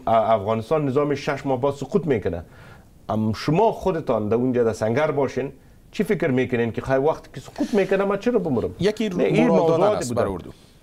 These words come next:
Speaker 2: سوال من
Speaker 1: موضوعات
Speaker 2: بیشتر
Speaker 1: بودن.
Speaker 2: مشخص به این بود که معلومات سقوط، امکان سقوط پیش شما وجود داشت و آیا رئیس جمهور می‌فهمید چرا تا آخرین لحظه منتظر ماندین؟
Speaker 1: یک
Speaker 2: بحث
Speaker 1: موضوعی
Speaker 2: در این
Speaker 1: که،
Speaker 2: جاست.
Speaker 1: یک موضوعی که باید بسیار واضح باشه، ای که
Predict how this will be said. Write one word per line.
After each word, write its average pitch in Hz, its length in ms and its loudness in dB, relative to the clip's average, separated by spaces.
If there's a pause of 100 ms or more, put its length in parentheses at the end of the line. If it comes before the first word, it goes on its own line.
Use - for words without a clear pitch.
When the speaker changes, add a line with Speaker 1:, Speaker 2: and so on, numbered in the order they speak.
Speaker 2:
سوال 185 240 2
من 190 60 6
Speaker 1:
موضوعات 151 300 4
Speaker 2:
بیشتر 156 180 2
Speaker 1:
بودن. 160 100 0
Speaker 2:
مشخص 156 400 0
به 147 80 -4
این 131 140 2
بود 110 160 -4
که 120 100 -2
معلومات 123 640 0
سقوط، - 600 -2
امکان 120 340 0
سقوط - 520 -2 (220)
پیش 120 160 0
شما 127 260 0
وجود 123 300 -2
داشت 151 400 -2 (480)
و 123 60 2
آیا 143 300 4
رئیس 127 220 -2
جمهور 117 240 0
می‌فهمید 131 460 -4
چرا 185 240 -2
تا 156 120 0
آخرین 107 340 -2
لحظه 101 240 -2
منتظر 82 440 -6
ماندین؟ 92 180 0
Speaker 1:
یک 139 80 4
Speaker 2:
بحث 165 280 2
Speaker 1:
موضوعی 139 240 0
Speaker 2:
در 147 120 2
این 143 100 0
Speaker 1:
که، 135 80 0
Speaker 2:
جاست. - 220 -10
Speaker 1:
یک 139 280 0
موضوعی 131 500 0
که 123 240 -2
باید 107 320 0
بسیار 110 340 0 (180)
واضح 90 400 0
باشه، 107 320 0
ای 104 180 0
که 101 320 -2